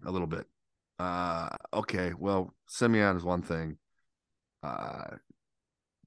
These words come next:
Joe Cardinal, Cardinal Ritter in overtime is another thing. Yeah, we lost to Joliet, but now we're losing to our Catholic teams. We're not, now we're in the hole in our own league.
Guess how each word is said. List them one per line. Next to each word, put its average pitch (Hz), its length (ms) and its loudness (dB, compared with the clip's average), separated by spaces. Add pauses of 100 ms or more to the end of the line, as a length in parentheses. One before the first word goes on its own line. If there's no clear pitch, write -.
Joe 78 240 -4
Cardinal, 92 600 2
Cardinal 98 280 2
Ritter 90 420 2
in 90 120 -2
overtime 87 480 0
is 85 60 -4
another 82 260 -2
thing. 76 420 -8 (640)
Yeah, 139 140 8
we 131 80 10
lost 110 220 8
to - 40 -8
Joliet, 92 320 2 (160)
but 90 160 -4
now 127 220 2
we're 147 140 8
losing 127 320 8
to 107 60 4
our 90 140 4
Catholic 123 480 2
teams. 160 260 2
We're 117 120 6
not, 131 120 2 (500)
now 135 200 8
we're 131 100 12
in 117 60 12
the 101 80 10
hole 117 280 10
in 110 60 10
our 104 100 10
own 101 200 6
league. 185 360 2